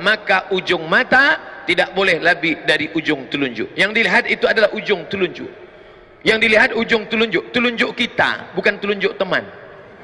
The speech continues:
Jadi kalau ada orang yang ngaku, "Saya sholat di masjid itu terganggu saya, Pak Ustadz." Kenapa? Telunjuk dia bergerak. Yang dilihat telunjuk kita, bukan telunjuk dia. Saya nggak pernah ter-, ter-, terganggu dengan telunjuk orang.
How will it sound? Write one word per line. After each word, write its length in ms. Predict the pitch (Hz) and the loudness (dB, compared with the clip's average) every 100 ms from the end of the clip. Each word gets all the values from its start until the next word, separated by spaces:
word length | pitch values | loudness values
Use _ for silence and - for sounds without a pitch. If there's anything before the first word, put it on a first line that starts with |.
| - - - - - - - - | -20 -20 -20 -20 -20 -20 -20 -8
Jadi 100 | 160 233 | -2 2
kalau 180 | 220 | 2
ada 140 | 202 214 | 4 4
orang 160 | 208 196 | 2 0
yang 160 | 202 | 0
ngaku, 240 | 202 196 185 | 0 -2 -2
"Saya 240 | 165 190 202 | 2 2 0
sholat 340 | 170 175 190 165 160 | 0 2 0 -4 -12
di 80 | 165 | -8
masjid 320 | 165 170 185 | -4 -2 -2
itu 160 | 185 196 | -4 -8
terganggu 560 | 190 135 180 170 156 190 | -6 -4 -2 -2 -4 -2
saya, 160 | 160 | 0
Pak 140 | 151 139 | 0 0
Ustadz." 220 | 135 - - - - | 0 -2 -10 -14 -2
Kenapa? 560 | 202 208 185 - - - | 0 2 0 -2 -10 -6
Telunjuk 320 | 190 190 - | -4 -2 -2
dia 160 | 180 190 | 0 0
bergerak. 400 | 180 160 185 - 139 | -4 -2 -2 0 -2
Yang 140 | 165 170 | -2 -2
dilihat 240 | 170 202 - | 0 -2 -2
telunjuk 340 | 196 175 196 | -6 -4 -4
kita, 400 | - 196 - 151 151 - - - - - - | -4 -6 -2 -4 -4 -12 -18 -18 -18 -14 -6
bukan 240 | 160 175 | 0 0
telunjuk 400 | 175 175 170 170 | 0 -4 -2 -4
dia. 400 | 190 196 175 170 - - - - - - - 147 - - - - - - - - - - 285 - - - - - | -4 -2 -2 -2 -10 -14 -14 -14 -14 -14 -12 -12 -14 -18 -20 -20 -20 -20 -20 -20 -20 -18 -16 -16 -20 -20 -20 -12
Saya 240 | - 190 277 | 0 2 2
nggak 160 | - | 2
pernah 240 | - 139 190 | 0 0 0
ter-, 240 | 214 196 | 0 -4
ter-, 160 | 220 214 | -4 -2
terganggu 560 | 165 170 147 160 165 | -2 0 0 0 -2
dengan 240 | 175 170 160 | -2 -2 -2
telunjuk 400 | 160 160 156 139 | -2 -2 0 2
orang. 240 | 151 190 | 0 -2